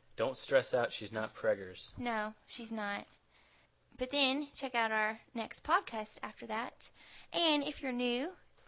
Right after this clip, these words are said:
Speaker 2: and this is your first time listening, please go back and listen to our other four episodes.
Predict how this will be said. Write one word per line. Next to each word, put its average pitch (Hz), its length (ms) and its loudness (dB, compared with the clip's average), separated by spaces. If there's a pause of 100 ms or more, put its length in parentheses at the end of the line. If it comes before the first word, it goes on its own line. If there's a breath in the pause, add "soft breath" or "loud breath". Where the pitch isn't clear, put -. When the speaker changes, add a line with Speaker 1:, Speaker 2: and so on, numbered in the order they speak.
(220)
Speaker 2:
and 240 140 0
this 240 140 0
is 226 100 -4
your 233 80 -4
first 226 240 0
time 220 180 0
listening, 214 540 -4 (420 loud breath)
please 330 200 0
go 262 100 2
back 226 300 2
and 240 80 -2
listen 220 220 -4
to 214 220 -6
our 214 240 -2
other 339 200 0
four 214 240 -6
episodes. - 720 -10